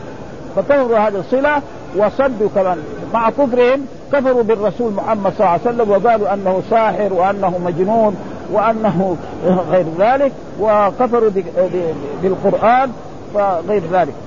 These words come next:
وصدوا كذلك عن سبيل الله. إيش معنى كان قريش ماذا يفعلون إذا جاء أيام الحج؟ ومعلوم أنهم كانوا يحجون في الجاهلية،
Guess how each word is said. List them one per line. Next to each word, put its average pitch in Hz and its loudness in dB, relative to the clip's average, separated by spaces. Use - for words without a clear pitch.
وصدوا 254 0
كذلك 233 2
عن 214 -6
سبيل 208 2
الله. 185 0
إيش 254 2
معنى 226 2
كان 214 0
قريش 220 0
ماذا 240 2
يفعلون 202 -2
إذا 190 2
جاء 240 2
أيام 233 2
الحج؟ 185 -2
ومعلوم 196 2
أنهم 240 2
كانوا 269 2
يحجون 247 -2
في 233 -2
الجاهلية، 180 2